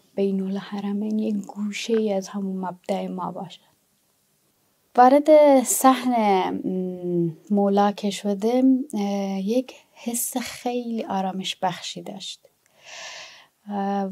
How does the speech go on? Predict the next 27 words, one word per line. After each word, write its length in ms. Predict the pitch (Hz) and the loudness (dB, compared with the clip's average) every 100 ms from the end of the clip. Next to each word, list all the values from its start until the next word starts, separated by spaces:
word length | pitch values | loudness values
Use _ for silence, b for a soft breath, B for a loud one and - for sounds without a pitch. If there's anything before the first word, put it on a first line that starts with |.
| 190 | 0
و، 360 | 202 202 202 | 2 4 4
م، 220 | 196 208 202 202 202 202 202 202 214 | 0 -2 -2 0 0 -2 -2 -2 2
من 120 | 247 | 2
خودم، 540 | 262 269 269 277 269 269 220 | 2 2 4 4 4 2 -2
اه، 160 | 208 202 | 0 0
بعد 380 | 190 240 254 247 | 2 4 4 2
از 280 | 226 185 | -2 -2
اینکه 720 | 196 196 208 196 - 202 185 175 B B B | 0 0 -2 -6 -2 0 0 -4 B B B
حالا 200 | 202 202 | 0 2
با 140 | 190 190 | 4 0
همون 360 | 180 208 214 - | 0 -2 -2 0
قسمت 500 | 196 - 196 190 196 | -2 0 -2 0 0
ذریح 540 | 185 190 190 220 190 | 2 2 4 0 -2
تانستم 520 | - 196 196 202 202 190 | -4 -4 -4 -4 -4 -4
یک 160 | 190 | -6
زیارتی 500 | 185 196 190 190 185 | -6 -6 -4 -6 -8
کنیم، 300 | - 220 254 | -8 -2 4
یک 160 | 277 269 | 4 2
گوشه‌ای 480 | 226 226 214 254 269 | 0 -4 0 2 2
رو 80 | 269 | 0
پیدا 400 | 262 240 240 254 | -4 -6 -4 -6
کردم 520 | 254 269 254 262 254 | -4 -4 -2 -2 -2
و 120 | 254 | -4
شروع 320 | 247 214 226 | -6 -8 -8
کردم 320 | 240 240 220 | -6 -6 -4
با 120 | 196 190 | -4 -6
نجوا 520 | 175 170 170 185 | -6 -6 -2 -2